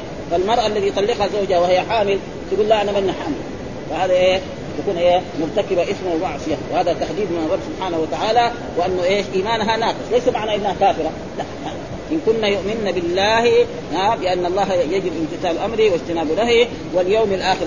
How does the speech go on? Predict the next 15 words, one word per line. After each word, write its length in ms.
تؤمن 400
بكل 220
ما 80
يكون 340
في 60
اليوم 220
الآخر. 200
ثم 340
بعد 160
ذلك 320
يقول 220
الله 260
تعالى: 280
"وبعولتهن"، 1080
البعولة 680